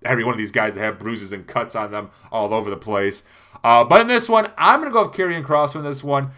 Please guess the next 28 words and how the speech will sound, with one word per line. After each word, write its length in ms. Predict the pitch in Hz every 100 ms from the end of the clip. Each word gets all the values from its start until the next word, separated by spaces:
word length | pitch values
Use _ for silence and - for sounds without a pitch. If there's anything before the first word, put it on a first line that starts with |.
| _ _
One, 340 | 135 160 175 -
this 180 | 151 135
is 60 |
his 140 | 135 135
first 240 | 196 185
pay-per-view 340 | 180 156 151 139
coming 280 | 135 127
back. 280 | 117 113 117
You 100 | 127
wanna 200 | 143 165
build 260 | 127 143 139
Karrion 240 | 147 135
Kross 240 | 131 127 127
to 80 |
be 80 | 123
strong. 440 | 117 127 117 117 113
You 100 | 104
have 340 | 131 127 127
to 220 | 131 120 -
allow 240 | 110 104
him 120 | 101 101
to 80 | 95
win 160 | 95
this 180 | 95 -
match, 240 | 95 90
I 100 | 90
feel 240 | 90 98 90
like. 240 | 90 95